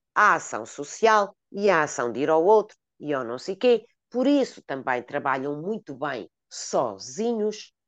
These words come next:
e muito bem sozinhos, e quanto mais isolados dos outros, melhor, porque potenciam mais as suas capacidades.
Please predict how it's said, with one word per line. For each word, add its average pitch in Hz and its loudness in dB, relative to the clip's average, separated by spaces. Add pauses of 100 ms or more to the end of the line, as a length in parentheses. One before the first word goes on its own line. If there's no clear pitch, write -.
(400)
e 208 0 (220)
muito 202 0
bem 143 -2 (180)
sozinhos, 175 -4
e 240 0
quanto 175 -2
mais 190 0
isolados 165 -4
dos 156 -10
outros, - -4 (220)
melhor, 196 0 (520)
porque - -14 (260)
potenciam 156 0
mais 131 -4 (240)
as 151 -4
suas 123 -6 (180)
capacidades. 170 -2